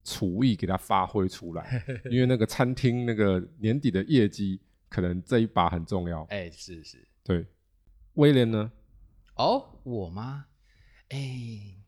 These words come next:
Speaker 2: 我的话吼，比如说像之前都会参加一些耶诞 party。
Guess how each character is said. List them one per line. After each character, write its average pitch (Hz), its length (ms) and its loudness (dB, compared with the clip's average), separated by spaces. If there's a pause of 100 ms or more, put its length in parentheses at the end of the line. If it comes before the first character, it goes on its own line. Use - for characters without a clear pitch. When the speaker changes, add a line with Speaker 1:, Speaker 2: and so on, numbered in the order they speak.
(440)
Speaker 2:
我 98 180 -8
的 92 100 -8
话 120 260 -10
吼， 90 440 -14
比 - 120 -16
如 95 80 -12
说 135 220 -10
像 120 380 -10
之 135 200 -12
前 87 360 -12
都 101 180 -12
会 110 180 -10
参 101 220 -14
加 95 160 -12
一 95 60 -12
些 92 340 -12
耶 98 160 -12
诞 92 220 -10
party。 - 540 -12